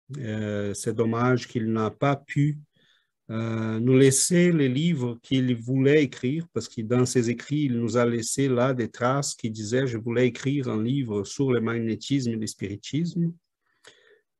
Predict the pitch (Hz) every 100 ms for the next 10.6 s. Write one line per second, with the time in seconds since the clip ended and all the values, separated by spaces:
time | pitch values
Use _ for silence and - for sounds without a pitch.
0 | _ 104 - - - 120 123 123 117 123
1 | 143 107 123 117 113 - 120 120 123 123
2 | - - 131 120 110 107 107 120 147 170
3 | - _ _ _ _ _ _ _ _ _
4 | _ _ _ 117 107 107 107 107 107 107
5 | 107 104 98 _ _ _ _ _ _ -
6 | 139 131 131 135 139 135 - - 131 135
7 | 135 120 117 117 104 139 151 - 117 117
8 | 120 123 123 - 135 123 120 131 117 156
9 | 143 - - 123 120 143 139 113 113 113
10 | 110 - 120 151 151 151